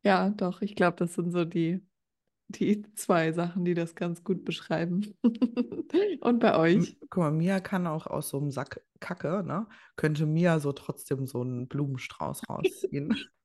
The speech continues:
Speaker 2: Also jetzt, ich will jetzt nicht sagen, dass dein Jahr zweitausenddreiundzwanzig Kacke war. Aber ich sag, aus egal wie viel, wie viel Blumen und wie viel Kacke in einem Sack sind, du wirst immer die Blumen rausziehen.
Speaker 1: Ja.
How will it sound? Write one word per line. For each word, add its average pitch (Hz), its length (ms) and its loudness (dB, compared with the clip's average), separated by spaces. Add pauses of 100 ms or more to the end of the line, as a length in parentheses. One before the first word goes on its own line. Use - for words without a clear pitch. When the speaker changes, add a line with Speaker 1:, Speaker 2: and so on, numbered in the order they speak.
Speaker 2:
Also 143 200 2
jetzt, 139 240 2
ich 135 200 -6
will 135 80 2
jetzt 135 160 -4
nicht 139 100 -4
sagen, 135 260 0
dass 131 240 -4
dein 135 200 0
Jahr 131 200 -2
zweitausenddreiundzwanzig 147 1300 0
Kacke 156 340 -4
war. 143 260 -4 (880)
Aber 151 160 2
ich 151 80 2
sag, - 300 -2
aus 147 340 0 (200)
egal 165 400 2
wie 170 140 2
viel, 170 640 2
wie 151 220 -6
viel 147 720 0 (640)
Blumen 202 500 4
und 156 220 0
wie 160 100 0
viel 165 160 0
Kacke - 340 -2
in 139 160 -2
einem 131 300 -4
Sack 131 220 -6
sind, 165 320 -2
du 160 80 -6
wirst 160 260 -4
immer 208 140 -2
die 202 100 0
Blumen 165 340 0 (120)
rausziehen. - 600 -14
Speaker 1:
Ja. 302 440 -2